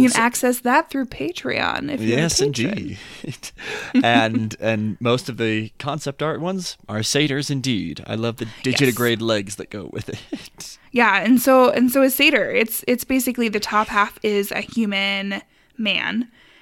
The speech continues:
Speaker 2: Mm-hmm.
Speaker 1: and then the bottom half is, like, goat legs,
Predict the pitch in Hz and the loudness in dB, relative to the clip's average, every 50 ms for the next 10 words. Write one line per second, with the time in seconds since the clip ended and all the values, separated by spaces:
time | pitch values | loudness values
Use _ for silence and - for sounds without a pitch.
0 | - _ - - 214 214 208 208 196 190 190 196 196 196 214 220 214 214 220 214 | -20 _ -2 0 2 2 2 2 0 -2 -6 -8 -4 0 2 2 2 2 0 -2
1 | - 208 196 196 - - - 196 196 208 - 165 185 196 - - - 247 - _ | -2 -2 -2 -2 -2 -4 -6 -6 -6 -6 -4 -4 -4 -4 -6 -10 -16 -20 -14 _
2 | - 202 196 196 - - - - - - 240 - 220 220 208 208 226 240 226 - | -6 -4 -2 -4 -4 -6 -12 -20 -18 -18 -10 -4 -2 0 0 2 0 0 -2 -4
3 | 262 - - | -6 -6 -8